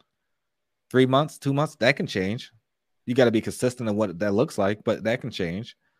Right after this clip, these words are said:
You can't just sit down and wait till it be given. And a lot of people don't realize that you really gotta work for it. So people, I think, I forgot who said this. I forgot who said it. Jesse, you may know who,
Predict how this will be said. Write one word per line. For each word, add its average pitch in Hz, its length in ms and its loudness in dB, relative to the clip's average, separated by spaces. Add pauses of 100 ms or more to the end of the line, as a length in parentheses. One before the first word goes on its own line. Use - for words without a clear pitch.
(500)
You 117 100 -2
can't 135 180 0
just 123 240 -2
sit - 220 -4
down 98 440 -2 (400)
and 110 180 -2
wait 117 300 2
till 113 120 -2
it 101 100 -2
be 95 120 -4
given. 95 420 -6 (400)
And 120 100 -6
a 107 60 -4
lot 117 300 -2
of 107 100 -6
people 110 300 -4
don't 104 120 -4
realize 104 460 0
that 92 160 -4
you 98 160 -6
really 104 200 0
gotta 90 220 -2
work 92 240 -4
for 82 140 -6
it. 71 120 -10 (1800)
So 117 220 2
people, 160 320 6
I 98 200 0
think, - 200 -2
I - 80 -8
forgot 165 320 6
who 123 100 0
said 95 300 -2
this. 87 260 -8 (360)
I - 80 -10
forgot 143 280 6
who 113 100 4
said 110 220 4
it. 104 40 2
Jesse, 123 320 2
you 123 40 -2
may 120 120 0
know 107 140 2
who, 107 240 -2